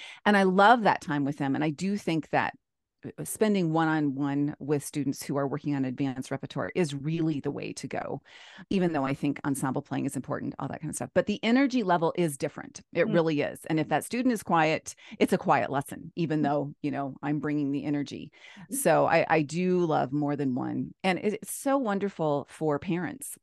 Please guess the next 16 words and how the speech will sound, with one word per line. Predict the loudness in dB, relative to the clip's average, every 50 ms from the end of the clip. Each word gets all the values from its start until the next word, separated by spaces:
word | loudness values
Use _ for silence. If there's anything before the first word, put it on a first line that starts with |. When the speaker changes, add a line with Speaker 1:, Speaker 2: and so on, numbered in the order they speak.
| _ _ _ _ _ _ _ _ _ -10
Speaker 1:
because | -4 -2 -2 -2 -2
if | -2 0
they've | 2 0 2 2
got | 2 0 0 0 0
two | -4 -8 -4 -4 -4 -4
taking | -2 -4 -4 -2 -2 -2
piano | -2 0 -2 0 0 0
lessons, | 0 -2 -2 -2 -2 -2 -2 -2 -2 -4 -8 -12 -8
they | -2 -2 -2 0
can | 0 -2 -2
drop | 0 0 -2 0 0
both | 0 0 0 0 0
off | -2 -2 -2
for | -6 -8
the | -6 -6 -4
hour. | -4 -4 -2 -2 -2 -2 -2 -4 -6